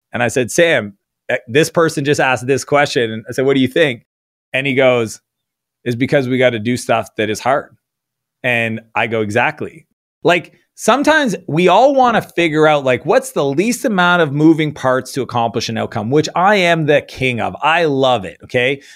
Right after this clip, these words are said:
Minimum effective dose, automation, leverage, et cetera. However, in certain endeavors, we, that are, especially that are creative in nature,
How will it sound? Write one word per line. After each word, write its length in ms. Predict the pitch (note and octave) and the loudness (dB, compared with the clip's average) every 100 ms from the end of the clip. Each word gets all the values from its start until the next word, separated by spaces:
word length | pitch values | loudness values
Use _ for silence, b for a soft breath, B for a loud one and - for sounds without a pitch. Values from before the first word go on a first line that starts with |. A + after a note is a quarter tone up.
| B | B
Minimum 500 | B2+ E3+ F3 E3+ D#3+ | -2 2 2 2 0
effective 540 | D3 D3+ C#3 - A#2+ | 0 -2 -2 -4 -6
dose, 580 | A2 C#3+ C3+ C3 B2 A#2 - _ _ - | 0 4 4 4 0 -4 -12 _ _ -2
automation, 840 | D#3 D3 C#3 C#3+ C#3 C3+ D#3+ C3 | 0 0 -2 -2 -2 -2 -2 -2
leverage, 460 | B2+ C#3 C3 C3 A#2+ | 0 0 2 0 -2
et 120 | A#2 | -6
cetera. 500 | - C3 B2 A2 F2 _ _ | -2 0 0 -2 -6 _ _
However, 960 | - - E3 F3+ A3+ C4 D3 F#2+ F2 A#2+ _ _ _ _ - | -12 -2 2 4 4 2 0 -4 -8 -20 _ _ _ _ -2
in 160 | D#3 | 0
certain 480 | D3 - G3 A3 B3 | 0 0 2 2 0
endeavors, 960 | A3 D#3+ D3+ G#3+ G#3 C#3+ G#2 A#2+ - - - | 0 0 2 2 2 2 0 -8 -12 -16 0
we, 280 | C3+ D#3+ D#3 | 2 2 0
that 200 | C3+ D3+ | 0 4
are, 100 | C#3 | 2
especially 440 | B2+ - G#3 B3+ F#3 | 0 0 2 2 2
that 100 | D3 | 2
are 100 | A#2+ | -2
creative 800 | - - D3+ D3 D#3 F3+ D#3+ | -8 -4 -2 2 2 4 2
in 160 | B2+ A#2 | 0 -2
nature, 640 | A#2+ D#3+ D#3 A2 D2 C3+ | -2 -2 -4 -6 -8 -18